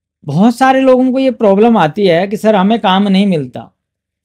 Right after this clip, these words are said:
ये बहुत सारे ठेकेदार कहते हैं। और वो कहते हैं, "सर, बहुत सारे लोग हैं जिनको कुछ नहीं आता, उनको काम मिल जाता है।" तो ये बहुत सारे पॉइंट्स हैं,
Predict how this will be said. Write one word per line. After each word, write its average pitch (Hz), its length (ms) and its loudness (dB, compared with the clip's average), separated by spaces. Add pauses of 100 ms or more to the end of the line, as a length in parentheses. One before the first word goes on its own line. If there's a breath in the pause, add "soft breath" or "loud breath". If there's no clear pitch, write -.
(640)
ये 185 180 -2
बहुत 175 200 -2
सारे 190 200 -2
ठेकेदार 175 420 -2
कहते 147 340 -8
हैं। 123 280 -14 (600)
और 185 400 2 (340)
वो 226 140 4
कहते 220 300 0
हैं, 226 140 -2 (220)
"सर, 233 160 -2
बहुत 196 240 0
सारे 226 240 2
लोग 233 220 4
हैं 233 120 4
जिनको 226 340 0
कुछ 220 200 -4
नहीं 233 180 2
आता, 208 260 0
उनको 214 260 -2
काम 180 220 -4
मिल 175 200 -4
जाता 117 300 -8
है।" 113 100 -18 (840)
तो 254 60 -4
ये 269 160 0
बहुत 214 220 -2
सारे 226 220 0
पॉइंट्स 196 380 -4
हैं, 139 360 -6